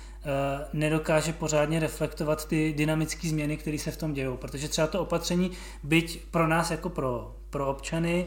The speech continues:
je to, že někdy od září tady máme, nebo od října, že prostě musíme nosit venku roušku. Změnilo se to jenom tím, že teď už chtějí po nás respirátor,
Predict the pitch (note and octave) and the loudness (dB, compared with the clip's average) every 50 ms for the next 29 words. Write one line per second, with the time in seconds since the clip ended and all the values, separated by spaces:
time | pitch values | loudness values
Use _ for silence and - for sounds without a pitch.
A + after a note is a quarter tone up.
0 | - - - - - - D3+ D3 D#3 D3+ - C#3+ D3 D#3 D3 D#3+ E3 D#3+ D#3 D3+ | -4 -10 -14 -14 -6 0 2 2 4 4 4 2 4 4 4 4 2 2 2 2
1 | D3 D3 D3 D3+ E3 D#3 C#3+ C3 C3+ C#3+ C#3+ D3 D3 C#3+ D3 D3 D3+ D#3 D#3 D3+ | 0 0 0 2 0 0 0 0 2 4 4 4 4 2 0 -2 -2 -2 -4 -4
2 | - - D3 D3 D#3 D3+ C#3+ C#3 C#3 C#3 C#3+ C#3+ C#3+ C#3 C3 B2+ B2+ C3 B2+ B2 | -4 -2 0 0 2 2 2 0 0 0 0 0 0 0 -2 -2 -2 -2 -2 -2
3 | C#3 C#3+ C#3+ C#3+ C#3+ C#3 D3 C#3+ - C#3 B2 - - - C#3+ C#3 C3 - - D3 | -2 0 0 0 0 0 -2 -4 -4 -4 -6 -6 -4 -2 -2 -2 -2 -2 -2 -2
4 | C#3 C#3 C3+ - D3+ C#3+ C3 C#3+ C3+ C3 - C3+ B2+ B2+ B2+ A#2+ - - - D#3+ | -2 -2 -2 -4 -4 -4 -4 -4 -4 -4 -4 -4 -4 -4 -4 -4 -6 -4 -2 0
5 | D3+ D3+ D3 D3 - - - - - - C3 D3 D3 D3 D3+ D3+ D3+ - - - | 2 2 0 -2 -6 -14 -14 -14 -6 0 2 4 6 6 6 6 4 2 0 0
6 | - D#3 D3+ D#3 D3+ C#3+ - D3+ D3 D3 C#3+ D3 C#3+ C#3 C#3+ D#3+ D3+ - - - | 2 2 4 4 2 2 2 2 2 2 2 0 -2 -2 -4 -4 -4 -6 -6 -6
7 | - - D3+ D3 D3 - D#3 D3 C#3 B2 - - B2 A#2+ - - - D#3 D3 D3 | -4 -2 -2 0 0 0 0 0 0 0 -2 -4 -6 -8 -8 -4 0 2 4 4
8 | D3 D3 D3 - E3 E3 E3 F3+ | 4 4 2 2 2 2 2 2